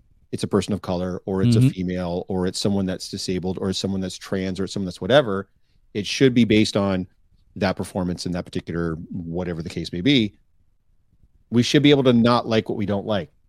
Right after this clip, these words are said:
Speaker 1: The problem is that little one percent idiots that barge in the door and like, "Oh, you guys don't like this girl? Yeah, we don't like her either, but we don't like her because she's black." Well, now you've gone ahead and fucked it up for everybody, haven't you?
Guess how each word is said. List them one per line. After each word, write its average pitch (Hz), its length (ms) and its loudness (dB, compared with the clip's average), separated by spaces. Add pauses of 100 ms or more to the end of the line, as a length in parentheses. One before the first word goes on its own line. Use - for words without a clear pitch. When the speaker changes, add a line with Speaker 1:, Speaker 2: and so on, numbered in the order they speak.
(140)
Speaker 1:
The 98 80 -2
problem 135 500 4
is 101 400 0
that 101 280 2
little 110 260 2
one 110 180 4
percent 107 480 2 (840)
idiots 104 520 2 (340)
that 107 180 6 (360)
barge 123 320 2
in 123 100 4
the 113 60 0
door 120 280 8
and 110 80 4
like, 110 220 4
"Oh, 196 80 8
you 180 100 4
guys 190 120 6
don't 170 140 6
like 170 140 4
this 175 160 0
girl? 220 240 8
Yeah, 180 160 8
we 196 100 4
don't 240 120 6
like 190 160 8
her 165 120 4
either, 202 160 6
but 151 140 6
we 175 100 2
don't 233 140 6
like 156 140 8
her 160 100 4
because 151 260 4
she's 127 160 0
black." 127 540 4
Well, 131 320 2
now 127 240 0
you've 131 320 6
gone 113 160 4
ahead 117 180 6
and 110 80 -6
fucked 127 200 2
it 131 40 4
up 139 100 6
for 156 140 2
everybody, 104 260 4
haven't 117 200 4
you? 92 180 -2